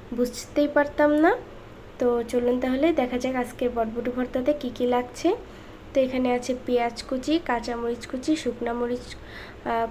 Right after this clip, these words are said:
কুচি, আহ, দুটো তেজপাতা, এলাচ,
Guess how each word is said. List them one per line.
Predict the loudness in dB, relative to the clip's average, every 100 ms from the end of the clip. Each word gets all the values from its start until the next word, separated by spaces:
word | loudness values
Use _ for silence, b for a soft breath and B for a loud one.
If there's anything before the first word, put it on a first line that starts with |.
| -2
কুচি, | -6 2 2
আহ, | 2 -4 -14 -14 -6 -4 -4 -4
দুটো | 0 -2 0
তেজপাতা, | 0 0 -2 0 2 4 4 2 -2 -2
এলাচ, | 0 2 4 2 0